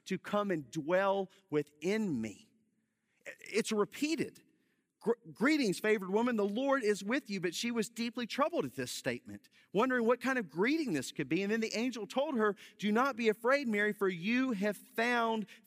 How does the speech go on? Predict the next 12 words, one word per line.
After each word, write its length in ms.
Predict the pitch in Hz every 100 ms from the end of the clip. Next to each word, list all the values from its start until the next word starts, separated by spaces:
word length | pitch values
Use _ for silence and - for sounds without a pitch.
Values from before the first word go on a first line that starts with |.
| -
favor 600 | - 269 302 202 123 98 92 _ _ _ _ _ -
with 260 | 185 240 -
God." 260 | 240 254
And 100 | 208
the 60 | 202
word 240 | 214 247
favor 380 | - 254 294 233
there 200 | 190 208
is, 100 | 196
again, 340 | 220 214 240
grace, 480 | 202 165 247 277 -
charis. 720 | - - 262 262 - - -